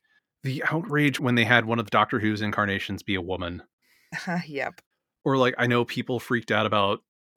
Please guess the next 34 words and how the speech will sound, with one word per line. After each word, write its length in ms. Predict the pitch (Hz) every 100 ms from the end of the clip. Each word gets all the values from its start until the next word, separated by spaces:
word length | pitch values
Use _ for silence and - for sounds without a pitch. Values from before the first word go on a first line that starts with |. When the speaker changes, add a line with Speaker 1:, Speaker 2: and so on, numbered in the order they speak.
| _ _
Speaker 1:
when 160 | - 113
they 80 | 107
made 180 | 107
the 60 | 101
Daredevil 440 | 95 98 104 101 104
movie 340 | 104 101 98
back 260 | 92 95 -
in, 60 |
like, 180 | 92 90
two 140 | - 101
thousand 400 | 98 92 90 87
four 500 | - 92 98 98 104
or 100 | - 104
whenever, 480 | 104 104 107 104
and 160 | 107 98
Michael 240 | 98 104
Clark 260 | 104 101 92
Duncan 320 | 87 87 104
was 140 | 104 -
playing 200 | 101 101
the 60 |
Kingpin, 380 | 101 107 101 107
and 100 | 98
people 240 | - -
were 80 | 107
mad 260 | 92 90 95
about 260 | 95 92 -
that. 340 | 90 90 95 - _ _ _ _ _ _ _
Like, 400 | 113 104 107 - - -
<sighs> 240 | - - -
whatever. 840 | 226 127 - 101 98 101 101 95 - - _ _ _ _ _ _
You 200 | - 269
know, 120 | 131 120
just 400 | 151 135 -